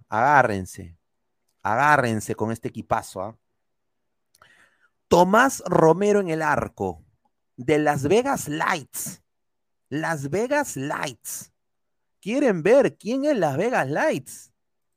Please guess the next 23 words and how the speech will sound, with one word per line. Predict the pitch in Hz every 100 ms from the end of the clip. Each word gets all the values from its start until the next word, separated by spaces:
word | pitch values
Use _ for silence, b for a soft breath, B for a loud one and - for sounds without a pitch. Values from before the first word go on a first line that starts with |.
| _ _ _
A | 107
ver, | 123 127 101 101
empecemos. | 113 117 120 165 110 95 - _ _ _ _ _ _
Vamos | 147 214 220
a | 147
ir | 160 170 -
uno | 262 294 285 -
por | 156 175
uno | 202 135 104 98 -
viendo | - 147 165 175 175 202 - _ _ _ _
al, | 135 127 123
a | 127 123
los | 123 -
equipos | 117 175 208
donde | 196 135
juegan | 117 165 180
los | 165
salvadoreños. | 156 127 107 107 107 90 90 -
Empecemos | 143 143 151 254 277 262
con | 175 143
Las | 123
Vegas | 139 156 139
Lights. | 110 101 92 -